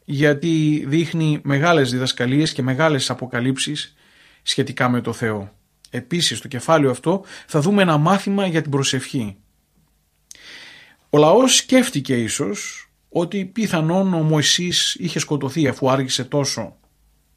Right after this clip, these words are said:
Και έτσι, αφού είχε φύγει ο Μωυσής, ήθελαν να κάνουν κάποια είδωλα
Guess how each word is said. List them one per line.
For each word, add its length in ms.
Και 140
έτσι, 440
αφού 340
είχε 260
φύγει 500
ο 40
Μωυσής, 560
ήθελαν 280
να 100
κάνουν 280
κάποια 460
είδωλα 580